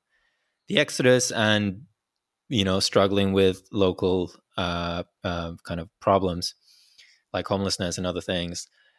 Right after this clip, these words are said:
it, it still is the kind of premier network and the, I would say the premier culture, uh, for tech and the future. Uh, it, I would say that it has, like, this optimistic, bold,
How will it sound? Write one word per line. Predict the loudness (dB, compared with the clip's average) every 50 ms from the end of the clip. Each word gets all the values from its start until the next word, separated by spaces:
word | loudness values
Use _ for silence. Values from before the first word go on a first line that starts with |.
| _ _ _ _ _ _ _ _ -4
it, | -2 -2 -2 -4 -8 _ _ _ -6
it | -6 -4
still | -4 0 2 4 4 4 4
is | 2 4 4 4 4 2 0
the | 2 2 2 2 0 -2
kind | -2 -4 -6
of | -6 -6
premier | -4 -2 0 0 2 2 2
network | 2 2 2 2 4 4 6 6 4 2 -2 -4
and | -2 -2 0 2
the, | 2 4 4 4 2 2
I | 2 2
would | 2 2 2
say | 2 4 4
the | 4 4
premier | 2 0 2 2 2 2 0
culture, | 0 0 0 0 0 0 -2 -4 -4 -4 -6 -8 -14 _ _
uh, | -10 -8 -6 -6 -6 -8 -8 -8 -10 -12
for | -14 -12 -6 -2 0 2 4 2 2 0
tech | -2 -2 0 0 0 0 -4 -8 -16 -16 -16 -18 _ _
and | -8 -6 -6 -6 -8
the | -8
future. | -6 -6 -4 -4 -4 -4 -4 -6 -6 -8 _ _ _ -10
Uh, | -8 -8 -8 -8 -10
it, | -12 -14 _ _ _ _ _ _ _ _ _ _ _ _ _ _ _ -6
I | -6 -4
would | -4 -4 -4
say | -2 -2 -2 0
that | -2 -4 -6 -6 -6 -6
it | -4
has, | -2 0 0 0 0
like, | -2 -4 -4 -4
this | -6 -8 -8 -4 _
optimistic, | 2 2 2 2 2 0 0 2 0 0 0 0 -2 -2 -2 _
bold, | 2 4 4 4 4 2 0 -4 -8